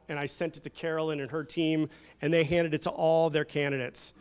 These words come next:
Whether you're interviewing with Ralph or not, if you really wanna nail an S D R interview,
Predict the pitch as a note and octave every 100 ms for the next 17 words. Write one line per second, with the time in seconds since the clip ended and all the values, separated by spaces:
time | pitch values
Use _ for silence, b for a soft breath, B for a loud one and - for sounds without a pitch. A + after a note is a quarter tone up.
0 | B B B D3+ G3 G#3 G3 G3+ A#3+ A3+
1 | A#3 G3+ F3 D3 E3 F3 F3+ E3 C#3+ C#3+
2 | E3 F3+ - F#3 G3 D#3+ G3 G#3 F#3+ E3+
3 | D#3 D#3+ D#3 C#3+ D3 - D3 D3 D#3+ D#3+
4 | D3+ F3 F3